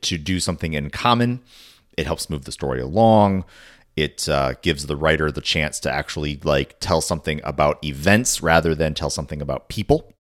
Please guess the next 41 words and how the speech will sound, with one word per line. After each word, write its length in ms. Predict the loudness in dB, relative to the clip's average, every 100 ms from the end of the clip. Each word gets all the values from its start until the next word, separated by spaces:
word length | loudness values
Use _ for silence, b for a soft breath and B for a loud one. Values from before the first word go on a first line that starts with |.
| _ _ _ _ -14 0
Uh, 340 | 4 6 4 -2 2
I 140 | 4
like 280 | 6 2 0
stories 380 | -2 0 0 0
about 220 | -2 -2
people. 360 | -6 -8 -10 -12 B B B B B B B 4
And 100 | 8
I 20 |
like 140 | 8 8
stories 180 | 4
about 140 | 6 4
events 240 | 2 -4
too, 100 | -8
but, 240 | -2 -2 4
like, 220 | 2 6
I, 120 | 2
but 220 | 2 2
I 80 | 2
also 220 | 2 0
like 160 | -2 -2
stories 220 | -4 -4
about 180 | -6 -10
people. 260 | -12 -12 -4
And 160 | -2
so, 520 | 0 4 4 4 2 2
uh, 240 | 4 4 2
seeing 840 | 0 2 2 4 4 6 4 0 -4
the 540 | -4 0 2 0 -2 -2
situation 1080 | 0 0 0 2 4 2 2 -2 -2 -6 -10 _ _ _ _ -2
and 200 | -2 -2
how 840 | -6 -6 -6 -2 4 6 6 4 2
our 200 | 2 2
characters, 720 | 0 2 2 0 -2 -2 0
our 60 | 2
beloved 480 | 6 6 8 4
characters, 480 | 2 -2 0 -2 -2
and 100 | 0
how 80 | 0
these 180 | 2 6
other 200 | 6 4
characters 560 | 0 -4 -6 -8 -8